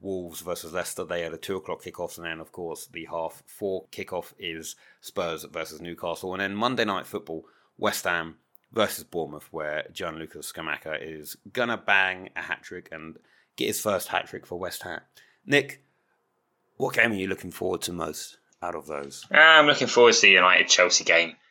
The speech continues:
Speaker 2: I think Chelsea are going from strength to strength, and I think United are there for the taking. So,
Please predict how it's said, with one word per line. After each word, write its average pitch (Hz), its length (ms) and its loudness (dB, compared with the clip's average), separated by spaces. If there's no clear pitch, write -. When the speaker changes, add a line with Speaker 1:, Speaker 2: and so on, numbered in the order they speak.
Speaker 2:
I - 40 -6
think 131 200 4
Chelsea 113 340 6
are 98 40 0
going 104 180 8
from 98 160 -4
strength 101 340 4
to 98 80 4
strength, 92 480 8
and 87 80 6
I - 40 2
think 98 240 2
United 98 320 6
are 90 40 8
there 90 160 10
for - 180 -2
the 85 60 -2
taking. 82 500 0
So, - 180 4